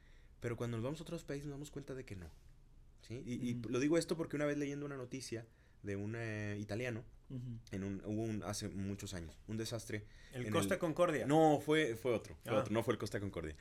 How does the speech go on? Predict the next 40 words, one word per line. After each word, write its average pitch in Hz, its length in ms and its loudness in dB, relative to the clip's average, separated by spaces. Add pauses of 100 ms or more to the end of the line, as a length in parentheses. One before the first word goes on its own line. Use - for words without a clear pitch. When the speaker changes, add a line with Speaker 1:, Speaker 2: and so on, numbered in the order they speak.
(160)
Speaker 3:
Es - 60 -14
que - 40 -14
Speaker 1:
Pero 147 140 10
por 156 120 12
Speaker 3:
pasó 190 220 12
Speaker 1:
esa, - 140 10
Speaker 3:
ahí. 127 60 4
Speaker 1:
por 143 120 10
esa 147 320 10
eta-, 120 280 4
por 131 140 6
esa, 127 580 2
por 117 100 0
esas 120 200 -4
fechas. - 340 -6 (420)
Se - 120 6
había, 165 340 10
eh, 139 280 4
hundido 139 400 2
un, 127 80 -4
un, 120 280 -4
un 113 80 -4
crucero 98 420 -4
en 85 120 -8
el, 110 240 -6
Speaker 2:
Ah. - 60 -10
Speaker 1:
en, 80 140 -10
en 90 180 -8
el 85 220 -8
Mediterráneo, 104 600 -2 (500)
y 165 60 2
entonces 180 280 6
él 185 140 4
contó 175 400 2
que 143 120 2
le 123 120 2
chocó 127 240 -4
mucho 139 260 -2
eso, - 320 -6
¿sí? 185 220 -10